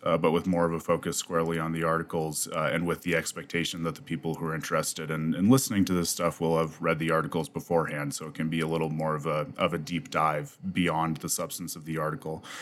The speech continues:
And then for the other prong, we really want to continue the spirit of these great conversations we've been having about video game storytelling over the last few months. Uh, our current thoughts, and that is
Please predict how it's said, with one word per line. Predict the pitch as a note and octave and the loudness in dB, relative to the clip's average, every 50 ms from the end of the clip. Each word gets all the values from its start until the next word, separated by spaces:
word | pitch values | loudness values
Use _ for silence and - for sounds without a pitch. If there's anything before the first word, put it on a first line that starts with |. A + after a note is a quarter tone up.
| - - - - - | -12 -12 -10 0 6
And | - G2 F#2+ | 8 10 10
then | G2 F#2 F#2 F#2 | 12 10 10 8
for | F#2 - F#2 | 6 4 4
the | F2 G#2+ B2+ | 8 10 10
other | C#3+ C#3+ C3 | 10 10 8
prong, | A#2+ - - G#2 G2+ G2+ G2+ G2+ G2+ G2 - - - - - - _ _ - - | 6 6 6 8 8 8 8 8 4 0 -2 -10 -12 -14 -18 -20 _ _ -4 0
we | F#2+ F#2 F#2+ F#2 G2 G2 F#2+ F#2+ F#2 F#2 F2+ F#2 F2+ F2+ F#2 - - - | 2 2 4 6 6 8 8 8 8 8 8 8 6 6 4 2 2 0
really | G2+ A2 A#2+ B2+ B2 A#2+ A2+ | 4 8 10 10 10 10 8
want | G#2+ G#2+ G#2 | 8 8 8
to | G2+ F#2+ | 6 6
continue | - G2+ F#2 - - G#2 G2 F#2+ F#2+ F#2 F2+ F2+ F2 F2+ F2+ F2+ F2+ F#2+ F2+ F2+ | 6 4 4 4 6 6 6 8 8 8 6 6 6 4 2 0 -2 -8 -6 0
the | G2+ F#2 F2 F2 F2 F2 F2 F2 | 2 4 4 4 4 4 2 2
spirit | D#2+ - - - - F#2 E2+ E2+ E2+ F2 F2 E2+ - | 0 -2 -4 -2 2 4 6 6 6 6 4 2 2
of | E2+ E2+ E2+ D#2+ D2+ | 2 2 2 2 0
these | F2 E2 D#2+ - | 0 0 0 -2
great | - - F2 E2+ D#2+ | 2 2 2 2 2
conversations | - E2+ E2 E2 E2 - - E2+ D#2 - E2 D2+ - | 0 0 0 0 0 -2 -4 -6 -6 -6 -6 -6 -6
we've | E2 D#2 | -6 -4
been | - E2 | -4 -2
having | D#2+ - A2 A2 G#2+ G#2 G#2 G2 | 2 6 6 6 8 8 6 6
about | F2+ F2 F2 E2+ | 6 6 6 4
video | D#2+ F2 E2 E2 E2+ E2 | 4 2 2 2 0 0
game | D#2 E2+ E2 D#2+ | 0 0 -2 -2
storytelling | - - - E2+ E2+ E2 D#2+ - E2+ E2 E2 E2 E2 | -4 -4 -2 0 0 0 0 -2 -2 -2 0 0 0
over | E2 D#2+ D#2+ | -2 -2 -4
the | D#2+ D#2+ | -2 0
last | D#2+ E2 D#2+ D#2 - - | 2 2 2 0 -2 -8
few | - D#2+ | -8 -6
months. | D#2+ D#2+ D#2 D#2 D#2+ D#2 - - - - - - - | -4 -2 -2 -2 -2 0 0 0 -2 -2 -6 -6 -4
Uh, | E2+ D#2+ D#2 D#2 D#2+ D#2 D2+ - - - - | -2 0 2 4 4 4 2 0 -4 -10 -10
our | E2+ - - G2 G2+ G2 | -4 2 6 6 6 6
current | G2+ - G2 G2 G2 G2 F#2 F#2+ | 6 6 6 8 8 8 6 4
thoughts, | - - G#2 G2+ G#2 G#2 - - - - - - - | 6 6 8 8 8 6 4 2 -2 -2 -4 -6 -4
and | E2+ E2+ E2 | -2 2 4
that | E2+ E2 D#2+ | 6 6 6
is | E2 D#2+ D#2 - | 4 0 -2 -4